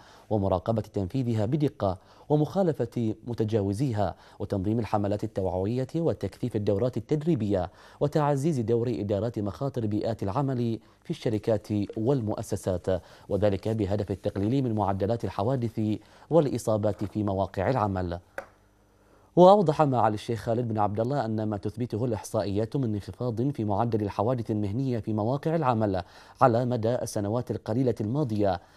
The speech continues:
يعكس نجاعة الإجراءات الحكومية المتخذة في سبيل حماية العاملين من الأخطار التي تهدد سلامتهم،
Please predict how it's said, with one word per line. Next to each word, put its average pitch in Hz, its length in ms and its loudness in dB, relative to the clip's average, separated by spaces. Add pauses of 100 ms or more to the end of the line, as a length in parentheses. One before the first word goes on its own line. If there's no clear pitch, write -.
(200)
يعكس 151 480 0
نجاعة 113 720 0
الإجراءات 107 580 -2
الحكومية 107 600 -2
المتخذة 110 720 0 (320)
في 107 100 0
سبيل 101 420 0
حماية 104 380 -2
العاملين 98 540 0
من 113 80 -2
الأخطار 107 680 -2
التي 104 260 -2
تهدد 113 560 -2
سلامتهم، 107 800 -2